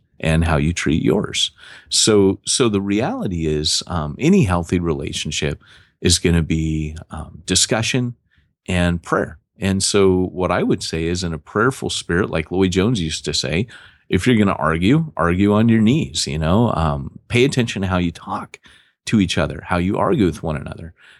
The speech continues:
And then, um, you are gonna argue and you are gonna disagree. And so anyways, all this to say, and I've never, ever seen a marriage where they, they say,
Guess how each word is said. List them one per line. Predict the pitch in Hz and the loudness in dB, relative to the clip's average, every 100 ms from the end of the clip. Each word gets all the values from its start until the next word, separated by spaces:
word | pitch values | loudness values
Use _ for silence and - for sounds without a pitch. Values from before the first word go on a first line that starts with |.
| - | -4
And | 101 104 | 2 4
then, | 104 101 | 6 4
um, | 98 92 87 82 76 _ _ - | 2 2 0 0 -6 _ _ -6
you | 104 131 | 2 2
are | 101 117 | 4 2
gonna | 131 | 0
argue | 110 135 147 - | -2 -4 -6 -6
and | 90 | 0
you | 113 104 | 2 2
are | 90 | 0
gonna | 98 110 | -2 -2
disagree. | 107 117 123 127 139 85 85 | -2 -2 -2 -4 -6 -6 -6
And | 92 92 87 82 - _ - | 0 0 0 -2 -8 _ -8
so | - 135 | 2 4
anyways, | 139 127 87 78 - - | 6 4 2 0 -4 -4
all | 127 147 | -2 2
this | 139 - | 0 0
to | - | -2
say, | 110 - 107 90 82 69 - | -2 -2 -2 -2 -4 -6 -6
and | 95 | -2
I've | 95 95 | -2 -2
never, | 98 104 107 117 127 147 - | -4 -2 0 2 2 0 0
ever | 107 113 | 0 0
seen | 107 - 98 107 | -2 -2 0 0
a | |
marriage | 101 67 55 64 - - _ _ _ - | 0 -2 -6 -8 -10 -12 _ _ _ -12
where | 78 87 85 82 80 80 67 - | -2 2 4 4 2 0 -4 -12
they, | 80 90 87 85 - | -4 0 2 0 -4
they | 76 87 | -2 -2
say, | - - 98 95 92 90 | 0 2 2 4 4 2